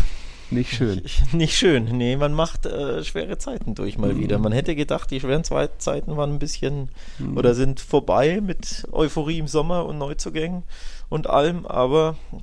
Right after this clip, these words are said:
Speaker 2: die Gruppenauslosung war eh schon ein Nackenschlag, ähm,
Speaker 1: Mhm.
Speaker 2: mit die schwerste Gruppe, die es so geben kann, mit Inter aus Topf drei und Bayern aus Topf eins und ja, und dann natürlich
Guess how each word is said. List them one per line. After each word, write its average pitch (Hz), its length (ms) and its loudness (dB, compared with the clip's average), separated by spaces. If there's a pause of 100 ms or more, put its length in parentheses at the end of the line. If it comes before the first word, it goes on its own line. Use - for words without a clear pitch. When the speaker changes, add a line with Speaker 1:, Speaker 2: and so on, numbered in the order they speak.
Speaker 2:
die 90 100 -8
Gruppenauslosung 143 840 -4
war 139 180 2
eh 208 140 -2
schon 104 240 -2
ein 101 200 -2
Nackenschlag, 107 640 -2 (240)
ähm, 123 320 0
Speaker 1:
Mhm. 123 60 2
Speaker 2:
mit 135 120 0
die 123 100 -2
schwerste 120 400 4
Gruppe, 123 280 -4
die 120 120 -8
es - 160 -8
so 110 120 -2
geben 123 380 -2
kann, 110 320 0 (640)
mit 113 180 -2
Inter 127 400 4
aus 107 160 0
Topf - 260 -2
drei 104 360 2
und 117 160 -4
Bayern 107 280 2
aus 104 180 -4
Topf - 240 -4
eins 107 360 -4
und 107 160 -4
ja, 98 220 0
und 90 240 -2
dann 95 100 0
natürlich - 640 -4